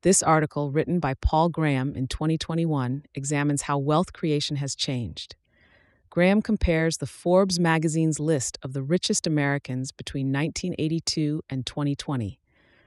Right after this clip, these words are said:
noting significant differences during this period.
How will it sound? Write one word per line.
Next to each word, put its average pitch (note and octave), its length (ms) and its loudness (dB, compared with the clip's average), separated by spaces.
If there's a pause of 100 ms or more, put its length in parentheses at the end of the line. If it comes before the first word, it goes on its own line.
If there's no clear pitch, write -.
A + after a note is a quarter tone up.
(340)
noting D#3+ 320 4
significant E3+ 680 0
differences C#3+ 560 -2
during C3 280 -2
this C3 140 -4
period. B2+ 520 -6